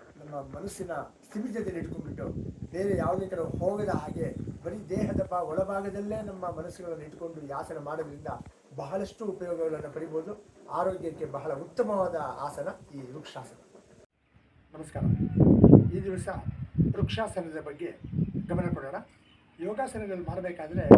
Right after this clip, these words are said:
ಮೈಯಲ್ಲಿರುವ ವಸ್ತ್ರಗಳು ಬಹಳ ಮುಖ್ಯವಾದ್ದು. ಯಾಕಂದ್ರೆ ಆಸನಗಳು ಮಾಡುವಾಗ ತೊಂದರೆ ಆಗುತ್ತೆ. ನಮ್ಮ ಗಮನ ಎಲ್ಲ ಆ ವಸ್ತ್ರದ ಕಡೆ ಹೋಗ್ಬಾರ್ದು, ಆಸನದ ಕಡೆ, ದೇಹದ ಭಾಗದ ಕಡೆ ಬರಬೇಕು. ಆದ್ರಿಂದ ವಸ್ತ್ರಗಳು ಬಹಳ ಮುಖ್ಯ. ಮೊದಲಿಗೆ ಬಲಗಾಲನ್ನ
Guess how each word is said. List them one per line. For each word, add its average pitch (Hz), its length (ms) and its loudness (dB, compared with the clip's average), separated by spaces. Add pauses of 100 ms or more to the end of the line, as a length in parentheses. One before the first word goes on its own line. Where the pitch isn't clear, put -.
(380)
ಮೈಯಲ್ಲಿರುವ 202 520 0 (120)
ವಸ್ತ್ರಗಳು - 480 10 (220)
ಬಹಳ - 180 2
ಮುಖ್ಯವಾದ್ದು. - 560 6 (480)
ಯಾಕಂದ್ರೆ - 380 8 (420)
ಆಸನಗಳು - 480 12
ಮಾಡುವಾಗ 160 340 10
ತೊಂದರೆ 202 380 0
ಆಗುತ್ತೆ. 143 340 0 (300)
ನಮ್ಮ 180 140 -2
ಗಮನ 202 240 2 (120)
ಎಲ್ಲ 202 160 6
ಆ 175 240 2
ವಸ್ತ್ರದ 170 340 -4
ಕಡೆ 165 200 -4
ಹೋಗ್ಬಾರ್ದು, 147 440 -6 (380)
ಆಸನದ 202 440 0
ಕಡೆ, 160 220 -4
ದೇಹದ 196 240 0
ಭಾಗದ 147 340 2
ಕಡೆ 147 100 -4
ಬರಬೇಕು. 139 360 -8
ಆದ್ರಿಂದ 156 380 0 (640)
ವಸ್ತ್ರಗಳು - 540 12
ಬಹಳ - 120 10
ಮುಖ್ಯ. - 340 2 (1400)
ಮೊದಲಿಗೆ 196 420 -2 (600)
ಬಲಗಾಲನ್ನ 196 500 4